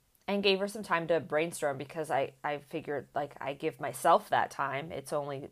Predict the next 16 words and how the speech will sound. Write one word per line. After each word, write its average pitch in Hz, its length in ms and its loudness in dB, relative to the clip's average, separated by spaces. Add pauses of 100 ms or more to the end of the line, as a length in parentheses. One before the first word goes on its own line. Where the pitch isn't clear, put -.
polite 143 480 0
to 151 100 -6
let 143 300 2 (160)
my 104 140 -10
guest 202 320 4
have 139 180 6
that 123 180 4
time. 131 360 0 (500)
So 190 160 -2
she 233 160 -4
jotted 185 320 8
down 196 160 8
some 196 220 -2
notes, 175 360 6
and 180 220 0
then 185 420 4